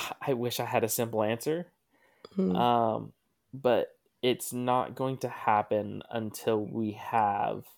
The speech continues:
Speaker 1: really hard conversations,
Speaker 2: Hmm.
Speaker 1: right?
Speaker 2: Yeah.
Speaker 1: Um,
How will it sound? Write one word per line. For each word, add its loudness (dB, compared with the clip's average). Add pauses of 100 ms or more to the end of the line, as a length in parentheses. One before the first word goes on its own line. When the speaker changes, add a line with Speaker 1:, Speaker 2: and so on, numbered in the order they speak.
Speaker 1:
really 2
hard 0
conversations, -8 (560)
Speaker 2:
Hmm. -8
Speaker 1:
right? 6 (500)
Speaker 2:
Yeah. 4
Speaker 1:
Um, -4